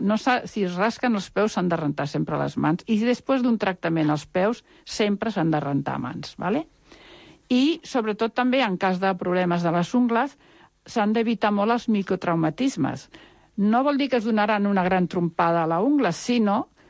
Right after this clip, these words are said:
que es podrà fer petits copets que inclús a vegades són, eh, hasta per la sabata. Les sabates que apreten, ens apretaran les ungles. Si la ungla està malalta, doncs allò es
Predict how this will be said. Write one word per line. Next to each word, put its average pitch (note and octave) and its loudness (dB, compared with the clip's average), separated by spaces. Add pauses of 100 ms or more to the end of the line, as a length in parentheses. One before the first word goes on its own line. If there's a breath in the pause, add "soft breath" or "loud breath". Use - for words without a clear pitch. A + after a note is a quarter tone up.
(160 soft breath)
que A3 2
es G#3+ -8
podrà G3+ -2
fer A#3 -2 (360 soft breath)
petits F#3+ -2
copets B3 -2
que A3 0
inclús G3 0
a A3 0
vegades A3 0 (340 soft breath)
són, G#3+ 0
eh, F#3+ -2
hasta F3+ -4
per D#3+ -2
la D#3 -2
sabata. D3+ -2
Les E3 -2
sabates E3+ 0
que - -4
apreten, C4+ -2 (520 soft breath)
ens F#3 -2
apretaran E3 0
les F3 0
ungles. C4 2
Si G#3+ -2
la F3 2
ungla E3+ 0
està E3 -6
malalta, A3 0 (340 loud breath)
doncs F3+ 0
allò F3 0 (140)
es F3+ -6